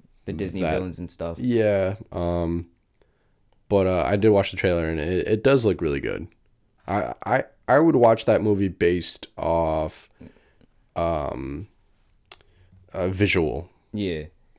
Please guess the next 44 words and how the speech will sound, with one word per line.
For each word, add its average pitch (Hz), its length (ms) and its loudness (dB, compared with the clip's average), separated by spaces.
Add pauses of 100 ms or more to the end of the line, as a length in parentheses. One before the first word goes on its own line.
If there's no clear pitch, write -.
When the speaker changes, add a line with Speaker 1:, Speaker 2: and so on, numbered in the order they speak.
(220)
Speaker 1:
It's 123 180 0
like 131 160 4
another 117 340 2
Avatar. 104 720 -2 (120)
Just 98 180 -6
looking 104 180 -2
at 101 140 -4
the 98 60 -6
trailer, 101 300 2
if 139 60 10
Speaker 2:
Yeah. 104 100 6
Speaker 1:
you 98 40 -2
know 98 100 -4
nothing 98 240 -4
about 95 240 -2
it, 101 120 -2
it - 60 -6
just 90 180 -6
looks 90 420 -6
mad 82 460 -6
good. 73 320 -6 (320)
Like, 65 160 -6
Speaker 2:
Yeah. 104 140 4
Speaker 1:
everything 90 440 -4
they 85 120 -4
did. 78 320 -6
But - 240 -4
then 107 120 0
again, 110 280 -2
this 101 180 -6
is 90 220 -10 (400)
a - 80 -10
Disney 123 360 2
movie. 98 460 -2
I'm 73 140 -10
pretty 123 240 -2
sure 123 140 -4
they 117 100 0
have 107 180 -2
their 101 140 -2
hands 120 320 -2
in 95 140 -4
it, 90 260 -8
so 82 580 -2